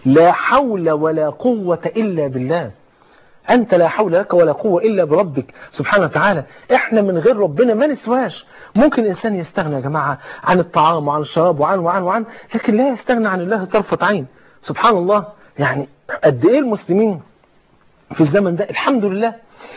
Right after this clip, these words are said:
ابتدوا يفوقوا وابتدوا يرجعوا لربنا، وابتدت صحوة طيبة جدا جميلة جدا. يعني أذكر يا جماعة والله العظيم، يعني سبحان الله، يوم السبت اللي في أول امبارح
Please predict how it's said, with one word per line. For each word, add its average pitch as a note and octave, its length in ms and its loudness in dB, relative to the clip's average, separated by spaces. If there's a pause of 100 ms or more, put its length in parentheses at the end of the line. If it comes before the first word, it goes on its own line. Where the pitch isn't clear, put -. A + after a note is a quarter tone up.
(120)
ابتدوا E3+ 300 2
يفوقوا F3+ 300 -2
وابتدوا D3 340 0
يرجعوا C#3+ 260 -4
لربنا، C3+ 380 -2
وابتدت F3 440 -2
صحوة - 460 0
طيبة F3 480 -2
جدا F#3+ 280 -2
جميلة F#3 420 -2
جدا. E3 360 -2 (300)
يعني D3+ 180 4
أذكر G3+ 480 2
يا C#3 40 6
جماعة D3+ 420 0 (220)
والله D#3+ 400 4
العظيم، C#3 420 -4
يعني B2+ 320 -4
سبحان E3 300 0
الله، C#3+ 180 2
يوم B3 140 0
السبت - 420 -2
اللي C#3+ 100 -2
في - 180 -4
أول C#4 160 4
امبارح F#3+ 420 0